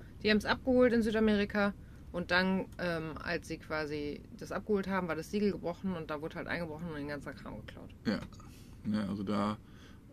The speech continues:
Speaker 2: ähm, er meinte, er w-, w-, würde dann versuchen, das nächste Mal irgendwie auch entweder mitzufahren oder dann auch im verblombten, äh, Container. Weil das, äh, ist ja nochmal eine, eine Hürde. Ja, wir haben uns dann auch über
Speaker 1: Ich glaube, das war auch vielleicht ein verblombter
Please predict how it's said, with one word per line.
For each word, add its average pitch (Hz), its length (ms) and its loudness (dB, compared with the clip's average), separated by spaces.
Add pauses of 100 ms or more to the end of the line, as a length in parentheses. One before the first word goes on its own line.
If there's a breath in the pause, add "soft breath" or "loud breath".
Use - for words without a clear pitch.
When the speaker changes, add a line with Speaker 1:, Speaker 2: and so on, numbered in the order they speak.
Speaker 2:
ähm, 101 380 2 (180)
er 110 100 6
meinte, 120 260 10
er 104 120 6
w-, 107 60 -6
w-, - 640 -8
würde 113 200 8
dann 107 220 6
versuchen, 110 440 -2
das - 140 -8
nächste 110 300 0
Mal 107 180 4
irgendwie 107 180 2
auch 107 160 2
entweder 113 360 4
mitzufahren 123 600 2 (200)
oder 117 320 8
dann 107 140 6
auch 101 200 0
im 104 300 2
verblombten, 107 840 6 (320)
äh, 92 160 -2 (120)
Container. 98 480 0 (720 loud breath)
Weil 98 100 -8
das, - 380 -8
äh, 101 500 -4
ist - 120 -10
ja 98 60 2
nochmal 95 260 0
eine, 95 180 -2 (720 loud breath)
eine 95 180 0
Hürde. 101 320 4
Ja, 101 180 4
wir 113 60 12
haben 120 80 10
uns 120 100 6
dann 117 80 4
auch 120 180 4
über 110 320 8
Speaker 1:
Ich 104 100 4
glaube, 185 220 0
das 208 220 -6
war - 140 -6
auch 277 100 -6 (260)
vielleicht 156 320 -10
ein 175 60 -10
verblombter 156 460 -10